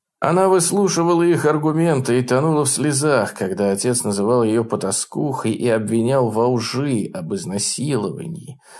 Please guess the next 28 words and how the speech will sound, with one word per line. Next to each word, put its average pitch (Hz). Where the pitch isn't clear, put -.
нацеленной 117
на 107
прикрытие 104
своей 95
распущенности. -
Иногда 202
мать 170
Шаны 170
защищала 139
ее, 117
а 147
иногда 175
не 214
защищала. -
Каждый 175
день 180
с -
момента 143
изнасилования 123
ее 123
родители, 127
казалось, 120
становились 113
все -
более 131
и -
более 120
взволнованными. 101